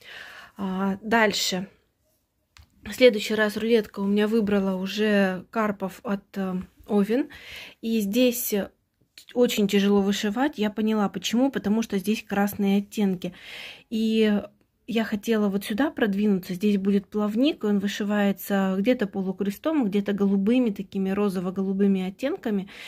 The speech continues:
И глаза должны отдохнуть. Как и вот в этой, э, вот с этой стороны тоже какой-то голубой плавничок.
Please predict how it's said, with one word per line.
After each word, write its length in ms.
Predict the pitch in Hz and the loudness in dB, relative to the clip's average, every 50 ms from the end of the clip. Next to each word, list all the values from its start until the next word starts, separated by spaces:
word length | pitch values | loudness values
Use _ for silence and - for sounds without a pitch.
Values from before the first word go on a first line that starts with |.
| - - - - - | -16 -14 -14 -14 -8
И 100 | - 220 | -6 -2
глаза 320 | 202 214 214 202 226 254 247 | 2 2 2 4 4 2 2
должны 380 | 240 220 208 202 220 220 220 | 4 2 0 0 0 0 2
отдохнуть. 440 | 214 202 214 214 - - 208 185 175 | 2 2 0 0 -2 -2 -6 -6 -4
Как 220 | - 220 208 - | -6 -10 -6 -4
и 40 | 240 | -2
вот 200 | 220 233 233 233 | 0 0 0 2
в 20 | 208 | 0
этой, 420 | 196 190 - 180 175 175 180 - | 0 0 0 -4 -4 -4 -4 -4
э, 240 | 196 196 185 180 185 | -6 -6 -6 -6 -4
вот 180 | 185 202 202 | -4 -4 -2
с 60 | - 202 | -2 -4
этой 100 | 185 - | -4 -4
стороны 360 | - - 196 220 240 269 262 | -8 -8 -4 0 0 0 0
тоже 240 | 262 208 202 202 196 | 0 0 0 0 -2
какой-то 360 | - - - 196 190 196 190 | -6 -8 -8 -8 -6 -4 -2
голубой 460 | 175 202 208 208 196 196 202 196 180 | 2 2 2 4 2 4 2 2 2
плавничок. 600 | - - 185 180 196 202 202 - 294 339 - - | 0 -6 -6 -2 0 0 0 0 -2 -4 -4 -6